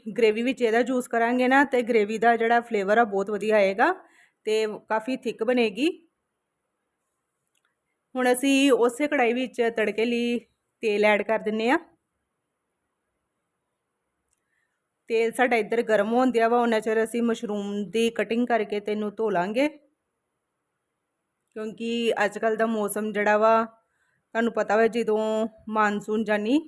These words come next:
ਬਾਰਿਸ਼ ਦੇ ਦਿਨ ਹੁੰਦੇ ਆ, ਤੇ ਜਿਹੜੀ ਮਸ਼ਰੂਮ ਆ ਬਹੁਤ ਵਧੀਆ ਆਉਂਦੀ ਆ। ਤੇ ਅਸੀਂ ਜਿਹੜੀ ਸੀਜ਼ਨਲ ਮਸ਼ਰੂਮ ਆ ਉਹਦਾ ਯੂਜ਼ ਕਰਨ ਲੱਗੇ ਆ,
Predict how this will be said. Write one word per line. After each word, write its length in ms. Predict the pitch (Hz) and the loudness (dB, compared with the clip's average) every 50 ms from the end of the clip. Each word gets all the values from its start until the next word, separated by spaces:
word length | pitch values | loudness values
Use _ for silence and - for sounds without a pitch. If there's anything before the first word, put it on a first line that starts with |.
| - _ _ _ _ _ _ _ _ _ _ _ _ _ _ _ _ _ - | -10 _ _ _ _ _ _ _ _ _ _ _ _ _ _ _ _ _ -12
ਬਾਰਿਸ਼ 420 | 208 - 226 220 214 220 233 - - | -4 0 2 2 2 2 0 -2 -4
ਦੇ 120 | 233 254 | -4 -2
ਦਿਨ 200 | 208 240 226 233 | 0 0 0 2
ਹੁੰਦੇ 240 | 240 254 240 220 214 | 2 2 2 2 2
ਆ, 60 | 220 | 2
ਤੇ 180 | 214 220 247 247 | 2 2 0 0
ਜਿਹੜੀ 500 | 214 220 214 220 226 220 220 220 220 214 | 0 0 0 0 0 0 -2 -2 -2 -4
ਮਸ਼ਰੂਮ 500 | 185 202 240 220 - 208 190 202 196 202 | -4 -2 -4 -4 -2 -4 -6 -4 -4 -2
ਆ 60 | 220 226 | -4 -2
ਬਹੁਤ 260 | 202 208 202 208 240 | -2 -2 -2 -2 -2
ਵਧੀਆ 280 | 220 220 226 240 226 | -2 -2 0 0 0
ਆਉਂਦੀ 320 | 220 202 190 175 208 214 226 | 0 0 -4 -6 -4 0 0
ਆ। 100 | 269 349 - - _ _ _ _ _ _ _ _ _ _ _ _ _ _ _ _ _ _ _ _ _ _ _ _ _ _ _ _ _ _ _ _ _ _ - | 0 0 -2 -6 _ _ _ _ _ _ _ _ _ _ _ _ _ _ _ _ _ _ _ _ _ _ _ _ _ _ _ _ _ _ _ _ _ _ -6
ਤੇ 340 | 208 208 208 208 - 202 | -2 0 0 0 0 -2
ਅਸੀਂ 200 | 208 202 - 233 | -4 -2 -2 -2
ਜਿਹੜੀ 400 | 208 220 220 233 233 240 240 247 | -2 0 0 0 0 0 0 -2
ਸੀਜ਼ਨਲ 760 | 240 - - 233 202 196 190 214 220 233 226 233 247 247 240 247 | -2 -2 -2 -2 0 0 0 0 0 2 2 2 2 2 2 2
ਮਸ਼ਰੂਮ 520 | 247 240 240 - 233 220 202 196 202 208 | 2 0 0 -2 -4 -4 -4 -4 -4 -2
ਆ 100 | 220 262 | 0 0
ਉਹਦਾ 260 | 262 - 196 185 208 | 0 0 -2 -2 -2
ਯੂਜ਼ 300 | 220 208 226 220 214 - | -2 -2 -2 -6 -6 -6
ਕਰਨ 240 | - 214 202 202 196 | -6 -6 -4 -4 -4
ਲੱਗੇ 260 | 196 190 175 185 196 | -6 -6 -4 -4 -2
ਆ, 100 | 214 254 | -2 -2